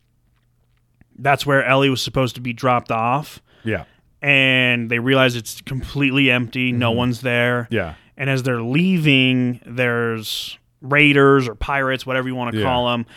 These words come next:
Speaker 1: and Joel gets stabbed in the side, like, the lower gut area with the pike, but then he kills the guy that stabbed him,
Speaker 2: Mm-hmm.
Speaker 1: and him and Ellie get on their horse and run away.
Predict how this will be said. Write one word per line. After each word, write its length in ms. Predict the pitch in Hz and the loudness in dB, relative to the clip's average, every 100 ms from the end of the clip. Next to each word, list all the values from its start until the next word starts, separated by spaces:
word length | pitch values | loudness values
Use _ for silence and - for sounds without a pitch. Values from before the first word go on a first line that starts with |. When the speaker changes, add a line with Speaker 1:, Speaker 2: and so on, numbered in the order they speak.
| - - | -20 -16
Speaker 1:
and 120 | - 120 | -12 -4
Joel 260 | 131 139 | 0 0
gets 180 | 135 - | -2 -4
stabbed 560 | - - 139 135 135 135 | -6 -4 0 0 0 -2
in 100 | 131 | -4
the 80 | |
side, 580 | 120 - 139 127 123 127 | -4 -2 0 2 2 0
like, 160 | 120 113 | -2 -6
the 80 | 127 | -4
lower 260 | 127 127 | -2 -2
gut 340 | 117 123 123 - | -4 -2 -2 -2
area 520 | 120 120 117 120 120 | -4 -4 -4 -4 -4
with 240 | 117 113 | -6 -8
the 120 | 127 110 | -10 -12
pike, 480 | - 135 131 127 131 | -8 -4 -4 -4 -8
but 160 | 113 | -6
then 360 | 123 120 120 113 _ _ _ _ _ | -4 -4 -4 -8 _ _ _ _ _
he 320 | - - 160 | -12 -6 -6
kills 760 | - - 156 151 147 139 123 - | -8 -2 2 4 2 0 -4 -8
the 100 | 139 | -2
guy 240 | 127 131 | 0 0
that 120 | 123 | 0
stabbed 500 | - 151 139 131 131 | -4 -2 0 0 0
him, 400 | 131 131 131 127 | 0 0 0 -2
Speaker 2:
Mm-hmm. 320 | 107 104 98 92 - _ _ | -4 -8 -8 -10 -14 _ _
Speaker 1:
and 320 | 131 123 113 110 | -10 -8 -10 -6
him 140 | 139 | -2
and 100 | 123 | 0
Ellie 180 | 123 127 | 0 0
get 100 | 127 | 0
on 100 | 123 | -2
their 80 | 113 | -4
horse 320 | 127 123 120 | -2 -2 -2
and 100 | 120 | -4
run 140 | 117 | -4
away. 800 | 107 127 147 147 147 147 147 147 | -4 0 4 4 4 2 0 -2